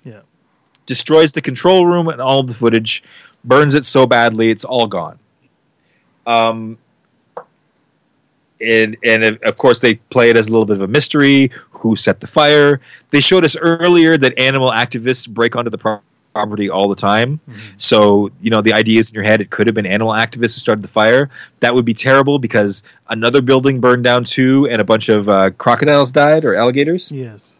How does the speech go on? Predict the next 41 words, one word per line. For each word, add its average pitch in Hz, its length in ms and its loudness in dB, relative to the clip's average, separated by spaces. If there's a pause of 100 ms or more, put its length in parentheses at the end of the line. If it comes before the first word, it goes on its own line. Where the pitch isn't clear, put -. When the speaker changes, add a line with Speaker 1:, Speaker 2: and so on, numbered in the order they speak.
(140)
Speaker 1:
Yeah, 110 220 -16
I 107 40 -20
believe 107 200 -20
it 107 40 -20
was 104 120 -20
alligators, 107 400 -20
yeah. - 40 -20
Speaker 2:
Burned, 123 280 2
burned 135 240 4
alive. 131 500 4 (480)
Speaker 1:
Yeah. 110 240 -18
Speaker 2:
Even 123 200 -6
more 123 200 -4
terrible. 147 580 -2
Speaker 1:
Yeah. 107 160 -18 (840)
Speaker 2:
Uh, 123 500 2 (300)
but 139 220 0
basically 226 440 0
we 208 120 -4
come 190 220 -2
to 170 80 -4
find 165 400 0
that 143 240 0
almost 170 400 0
everybody 120 800 0 (260)
on 120 100 0
the 120 60 -6
cast 123 280 -2
of 117 60 -14
this 113 120 -8
show 120 240 0
believes 107 800 -2 (760)
what 123 200 2
is 117 140 2
obvious, 98 680 -4 (220)
that 120 280 0
Joe 139 380 2
ordered 131 380 2
Speaker 1:
Oh, - 20 -12
Speaker 2:
the 110 140 -4
arson, 113 340 -2